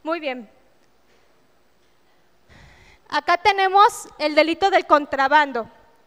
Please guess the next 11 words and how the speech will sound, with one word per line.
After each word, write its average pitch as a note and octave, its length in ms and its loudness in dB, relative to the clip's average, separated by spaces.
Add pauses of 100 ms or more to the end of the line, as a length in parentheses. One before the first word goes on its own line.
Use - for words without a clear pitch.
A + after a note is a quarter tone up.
(200)
Hacemos E4 440 -2
un G4+ 100 0
ejercicio. G4 540 0 (100)
¿Cuáles G#4 260 4
son G#4 140 -2
los G#4+ 140 -4
elementos F#4 460 -4
jurídicos F4 580 -4
como C#4+ 180 0
buenos E4+ 240 -4
fiscalistas? - 760 -8